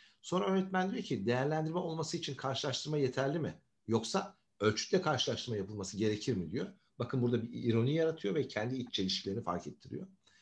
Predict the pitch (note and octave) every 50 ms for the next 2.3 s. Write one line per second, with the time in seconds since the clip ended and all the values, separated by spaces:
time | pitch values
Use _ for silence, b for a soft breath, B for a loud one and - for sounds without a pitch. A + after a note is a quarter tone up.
0 | b b b b b - B2 B2 - D#3 E3+ F3+ A3+ A3 - - C3 - - G#2+
1 | A2+ A#2 A#2 - - - E3 - D3 C3+ C3 - - D3 B2 - - F#3 D#3+ A2+
2 | E2+ - - - -